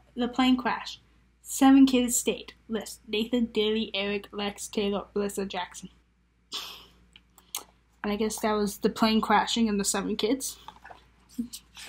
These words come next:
This is just, like, pets and, like, names. I gave, like, stickers. Some were pets of mine and some I think I just made up. I'm in sixth grade. It's two thousand ten and I'm watching iCarly.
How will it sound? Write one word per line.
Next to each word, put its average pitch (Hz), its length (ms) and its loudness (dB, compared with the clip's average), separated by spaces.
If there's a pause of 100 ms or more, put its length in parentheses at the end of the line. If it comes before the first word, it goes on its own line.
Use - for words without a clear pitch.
(1040)
This 233 160 0
is 247 120 0
just, 240 160 0
like, 220 240 2 (260)
pets - 520 -4
and, 202 220 -2
like, 185 180 -6 (720)
names. 202 420 0
I 190 60 -2
gave, 196 220 -2
like, 196 180 -2
stickers. 233 640 0 (180)
Some 233 240 6
were 233 100 6
pets 240 320 0
of 254 60 10
mine 254 260 10
and 220 100 0
some 214 200 0
I 202 80 0
think 208 200 -4
I 208 60 -2
just 202 180 -4
made 196 200 -2
up. 196 240 -4 (100)
I'm 302 180 10
in 320 180 8
sixth - 340 -4
grade. 208 300 -2 (360)
It's 226 240 2
two - 180 -2
thousand 330 240 6
ten 233 340 4
and 233 80 2
I'm 233 180 4
watching 226 420 0
iCarly. - 480 -6